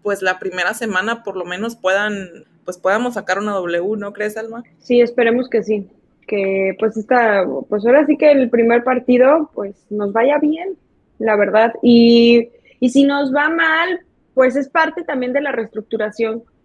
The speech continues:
Speaker 2: que ustedes ya mencionaban, de, pues, de la reestructuración del equipo, de la nueva administración.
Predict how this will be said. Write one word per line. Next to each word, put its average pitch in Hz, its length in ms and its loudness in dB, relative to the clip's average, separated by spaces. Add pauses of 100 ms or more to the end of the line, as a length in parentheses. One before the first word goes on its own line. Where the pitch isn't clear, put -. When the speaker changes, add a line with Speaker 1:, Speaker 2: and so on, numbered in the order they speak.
Speaker 2:
que 196 120 -6
ustedes 196 300 -4
ya 208 80 -4
mencionaban, 226 640 -2 (400)
de, 214 680 4
pues, 247 160 6
de 254 80 2
la 254 100 2
reestructuración 247 720 -4
del 262 160 -2
equipo, 254 560 -2
de 233 100 -2
la 208 140 -4
nueva 214 260 -4
administración. 220 800 -4